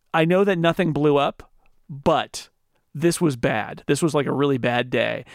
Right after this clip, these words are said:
And we're lucky." And we talked about this in one of the Apollo missions, I believe, where there was this feeling like, you know, everybody got back safe and it was fine. And then,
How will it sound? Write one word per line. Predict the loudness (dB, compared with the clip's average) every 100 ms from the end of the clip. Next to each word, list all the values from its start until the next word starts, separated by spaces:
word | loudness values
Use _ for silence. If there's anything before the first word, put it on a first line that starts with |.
| -6
And | -2
we're | 0
lucky." | 2 0 0 -2 -2 -8 -12 0
And | 2
we |
talked | 2 2
about | 0
this | 0 0
in | 0
one | 0
of | 0
the |
Apollo | -2 -2 0 0
missions, | 0 -4 -6 -6 -4
I | -4
believe, | -2 -2 -2 -2
where | -2 -2 -4 -10 -2
there | 2
was | 2 2
this | -2
feeling | 0 0 2 0
like, | 0 0 -2 -10 -20 -20 -20 _ _ _ _ 0
you | 2
know, | 2
everybody | 2 0 0
got | 0 2
back | 0 -2
safe | 0 2 4 2
and | 0
it |
was | 0 -2
fine. | 0 0 2 2 0
And | 0 0 2
then, | 0